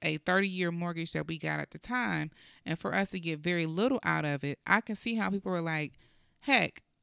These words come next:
all the money you put into the house, all the mortgage that you paid,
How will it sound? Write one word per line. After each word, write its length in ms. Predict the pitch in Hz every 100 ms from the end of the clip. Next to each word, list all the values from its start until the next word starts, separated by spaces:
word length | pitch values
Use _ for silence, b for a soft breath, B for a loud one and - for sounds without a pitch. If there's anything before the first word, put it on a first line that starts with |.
| -
all 300 | 175 214 247
the 100 | 240
money 260 | 233 233 226
you 120 | 233
put 240 | - 240
into 220 | 226 226 226
the 100 | 226
house, 540 | 208 185 190 - - _ _ _ _ _ _ _ _ - -
all 180 | 180 220
the 80 | 240
mortgage 380 | 233 226 220
that 220 | 214 214 233
you 80 | 226
paid, 560 | 208 170 160 160 160